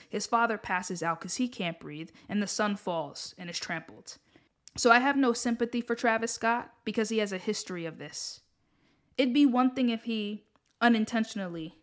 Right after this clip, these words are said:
incited a crowd, which is, you know, you're so big and you're so popular that fans are just hysterical and they're just doing it of their own accord. But you encourage this. You encourage them to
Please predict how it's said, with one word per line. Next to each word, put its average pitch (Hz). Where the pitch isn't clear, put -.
incited 185
a 165
crowd, 165
which 170
is, 165
you 202
know, 170
you're 208
so 226
big 202
and 185
you're 165
so 208
popular 202
that -
fans 185
are 175
just 170
hysterical 185
and 185
they're 202
just 196
doing 196
it 175
of 175
their 170
own 160
accord. 139
But 196
you 262
encourage 247
this. 170
You 226
encourage 240
them 175
to 170